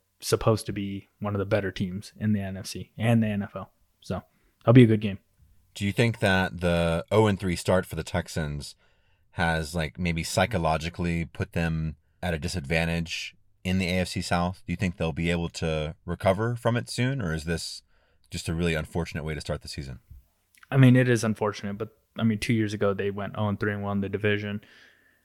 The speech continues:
Speaker 1: It's a different, it's a new day though, and I don't know how f-, it's, how far Deshaun Watson can carry you. It's not, it's not looking good for them. I'll say that much. But they have played three good teams, so I'll cut 'em a little slack.
Speaker 2: There's a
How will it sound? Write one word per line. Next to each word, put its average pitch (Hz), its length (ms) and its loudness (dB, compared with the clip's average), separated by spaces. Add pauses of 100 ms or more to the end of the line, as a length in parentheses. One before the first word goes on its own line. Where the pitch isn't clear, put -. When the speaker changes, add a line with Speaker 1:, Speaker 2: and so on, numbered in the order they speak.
(340)
Speaker 1:
It's - 220 2
a 113 60 2
different, 107 560 4
it's 110 140 -8
a 117 60 4
new 107 220 4
day 101 280 2
though, 95 280 -2
and 95 340 -6 (960)
I 117 140 6
don't 120 100 8
know 113 80 6
how 107 140 0
f-, - 200 -6
it's, - 400 -4
how 120 200 -2
far 117 200 0
Deshaun 107 320 -2
Watson 101 360 0
can 98 140 -4
carry 113 340 0
you. 98 260 -6 (260)
It's - 200 -2
not, 127 220 4 (280)
it's 131 160 2
not 135 160 8
looking 110 240 2
good 92 200 -8
for - 120 -12
them. 92 180 -12 (400)
I'll 113 100 0
say 110 140 2
that 98 160 -2
much. - 220 -10
But 113 140 2
they 123 120 8
have 135 160 4
played 123 300 0 (360)
three 117 200 4
good 104 200 0
teams, 95 340 -10
so 92 260 -6 (420)
I'll - 60 -6
cut 120 180 6
'em 107 80 6
a 98 60 2
little 90 240 -8
slack. - 480 -12 (100)
Speaker 2:
There's 90 220 -2
a 82 240 -2